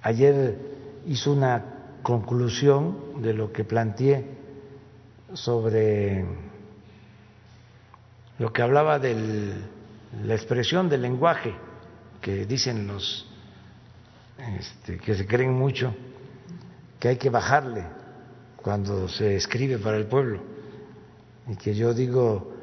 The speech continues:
hay que subirle, hay que escribir bien para el pueblo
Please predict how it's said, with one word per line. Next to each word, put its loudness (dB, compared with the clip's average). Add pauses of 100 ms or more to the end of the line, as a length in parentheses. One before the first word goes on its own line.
(280)
hay 0
que 0
subirle, 2 (960)
hay 0
que 0
escribir 0
bien 2
para -2
el -6
pueblo -8